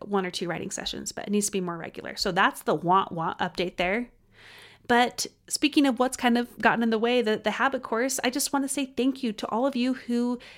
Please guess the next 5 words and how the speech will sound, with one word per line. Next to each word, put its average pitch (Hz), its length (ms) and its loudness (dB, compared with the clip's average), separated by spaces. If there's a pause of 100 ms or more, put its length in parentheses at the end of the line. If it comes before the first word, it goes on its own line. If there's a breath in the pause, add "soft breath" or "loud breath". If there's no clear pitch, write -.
(160 loud breath)
did 233 440 4
the 208 160 2
special - 500 -2
invite-only 240 560 2
pre-sale. 277 560 0